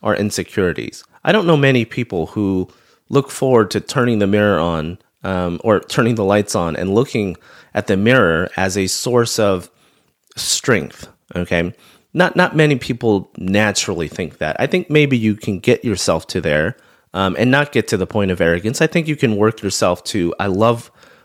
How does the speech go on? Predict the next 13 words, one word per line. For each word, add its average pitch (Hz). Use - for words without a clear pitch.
what's 110
on 110
the, 95
uh, 92
I 95
love 117
the 139
reflection 110
kinda 98
staring 110
back 98
at 90
me," 87